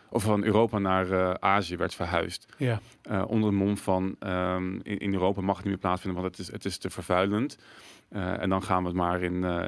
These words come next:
Speaker 1: in, in Azië doen.
Speaker 2: Ja.
Speaker 1: Maar in die documentaire zie je dus ook dat boeren, ehm, eh, in Europa na het, eh, ehm, het door alle regels heel moeilijk hebben gekregen en dus nu een andere inkomstenbron hebben gevonden. En dat is vaak, eh,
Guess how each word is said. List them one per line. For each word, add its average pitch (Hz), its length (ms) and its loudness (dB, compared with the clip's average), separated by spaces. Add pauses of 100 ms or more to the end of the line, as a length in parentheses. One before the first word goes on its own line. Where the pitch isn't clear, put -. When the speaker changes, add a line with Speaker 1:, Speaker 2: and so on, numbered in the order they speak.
Speaker 1:
in, 98 180 -4
in 95 180 -6
Azië 95 360 0
doen. 85 320 -4 (120)
Speaker 2:
Ja. 135 140 2
Speaker 1:
Maar 101 100 0
in 101 60 2
die 110 100 2
documentaire 113 560 2
zie 110 160 -2
je 101 80 0
dus 95 80 -4
ook 107 140 0
dat 95 160 -2
boeren, 107 640 2
ehm, 92 420 -4 (160)
eh, 101 280 -8
in 98 140 -2
Europa 98 400 2
na 95 120 0
het, - 300 -6
eh, 110 100 -10 (140)
ehm, 92 500 -8 (600)
het 92 160 -6
door 107 200 4
alle 98 200 2
regels 104 280 0
heel 101 140 2
moeilijk 110 260 2
hebben 98 180 0
gekregen 95 460 -2
en 101 80 -2
dus 95 140 -4
nu 101 180 2
een 98 160 0
andere 117 340 2
inkomstenbron 95 600 -4
hebben 90 200 -4
gevonden. 92 540 -4 (380)
En - 120 -2
dat 101 140 2
is 95 120 -4
vaak, 90 480 0
eh, 90 280 -2